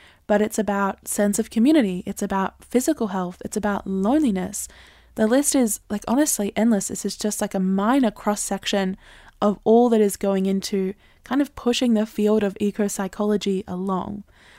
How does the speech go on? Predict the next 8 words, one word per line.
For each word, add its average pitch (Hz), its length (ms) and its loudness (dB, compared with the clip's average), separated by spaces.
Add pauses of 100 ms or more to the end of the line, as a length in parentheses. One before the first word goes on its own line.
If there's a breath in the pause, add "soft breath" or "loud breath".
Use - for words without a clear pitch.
(340 soft breath)
However, 254 600 4
the 220 260 0
idea 247 760 0 (100)
that 208 220 -2
nature 202 680 2
has 202 360 -2
these 196 300 -2
innate 196 600 0